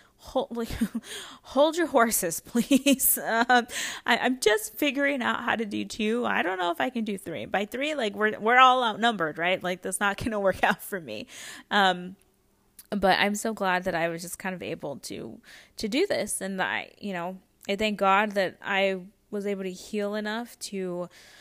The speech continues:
want to put myself <laughs> through that again. Um, and it turned out to be so much better and so much positive, so much more positive.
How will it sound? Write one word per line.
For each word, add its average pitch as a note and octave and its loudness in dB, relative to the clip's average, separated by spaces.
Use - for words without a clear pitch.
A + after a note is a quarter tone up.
want A3 -2
to A3+ -2
put A3+ -4
myself B3+ 0
<laughs> A#3 -4
through C#4 4
that A#3+ 4
again. B3 2
Um, F#3 -6
and G3+ -4
it G#3 -2
turned B3 -2
out A3+ 0
to A#3 -4
be G#3 -4
so G3 2
much F#3 -6
better F3 -2
and F3+ -6
so A3 -2
much F#3+ -8
positive, F3 -6
so - 0
much C4+ -4
more F#3+ 2
positive. E3+ -6